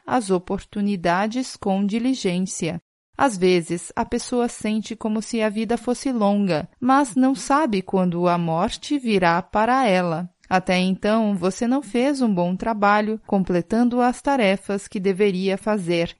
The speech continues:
e as missões que deveria realizar. Pior ainda, você não se esforçou para fazê-las.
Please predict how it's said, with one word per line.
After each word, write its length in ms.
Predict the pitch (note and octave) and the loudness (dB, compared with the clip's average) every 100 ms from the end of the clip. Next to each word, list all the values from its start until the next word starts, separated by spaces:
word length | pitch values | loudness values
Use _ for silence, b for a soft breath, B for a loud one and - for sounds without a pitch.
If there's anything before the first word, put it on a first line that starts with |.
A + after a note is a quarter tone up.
| D4 | 0
e 100 | D4 | 2
as 160 | D4 | 2
missões 680 | C4+ C4+ - F3+ E3+ F3 - | 0 -2 -2 -2 -2 -4 -10
que 160 | - G#3+ | -10 -2
deveria 680 | G#3+ G#3 A#3 F3+ E3 D#3+ E3 | 0 2 0 0 -2 0 -2
realizar. 840 | F3 G3+ F#3+ G3 A3+ - D#3 D#3+ - - _ | -4 -2 -2 -2 -2 0 0 0 -6 -16 _
Pior 380 | F#3 F3+ A3 G3+ | 0 6 6 6
ainda, 480 | E3 F#3 A3 F#3 | 2 0 0 0
você 300 | F3 A3 - | -2 -4 -2
não 160 | C4 C#4+ | -2 -2
se 160 | - D4+ | -2 0
esforçou 800 | D4+ - F4 - - G3 A3+ A#3 | 0 0 -2 -2 -2 2 2 2
para 260 | F#3+ E3+ | 0 0
fazê-las. 760 | E3+ F3+ F3+ E3+ E3 D#3 D#3 - | 0 -4 -4 -4 -4 -4 -6 -8